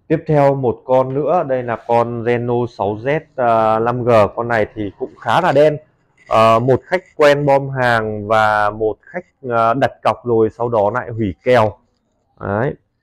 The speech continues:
Thế cho nên là bây giờ nó mới còn ở đây.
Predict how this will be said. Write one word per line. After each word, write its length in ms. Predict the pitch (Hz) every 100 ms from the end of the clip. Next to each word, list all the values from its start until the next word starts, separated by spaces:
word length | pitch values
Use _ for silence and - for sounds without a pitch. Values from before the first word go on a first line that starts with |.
| _ _ _ _ _
Thế 100 | 98 98
cho 80 | 127
nên 200 | 131 131
là 60 |
bây 120 | 123
giờ 320 | 123 127 113 110
nó 80 | 107
mới 160 | 107
còn 240 | 107 135 117
ở 80 | 110
đây. 200 | 131